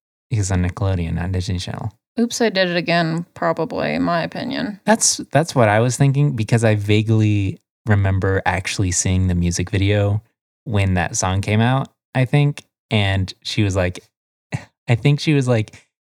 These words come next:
Speaker 1: on, like, on the moon in, like, a little astronaut outfit. He has a space sword and then he dates the moon.
Speaker 2: The next question came up and there's just, like, a picture of an <laughs> astronaut. What is your dream job? Actor,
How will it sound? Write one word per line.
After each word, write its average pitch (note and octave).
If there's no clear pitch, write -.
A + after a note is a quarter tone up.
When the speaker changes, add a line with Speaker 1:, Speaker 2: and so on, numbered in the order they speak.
Speaker 1:
on, A2
like, G2
on G2
the F#2
moon F2+
in, A2+
like, F2
a F2+
little F2+
astronaut A2
outfit. C3
He A#2+
has A#2
a A2
space A2
sword G2
and G2
then G2
he F#2+
dates G2
the -
moon. F2+
Speaker 2:
The C#4
next C4
question A#3
came G#3
up F#3+
and G#3
there's G3
just, A3
like, G#3+
a A3
picture A#3
of F#3+
an G3
<laughs> -
astronaut. -
What D#4
is G#4+
your D#4+
dream G#3
job? F3+
Actor, B3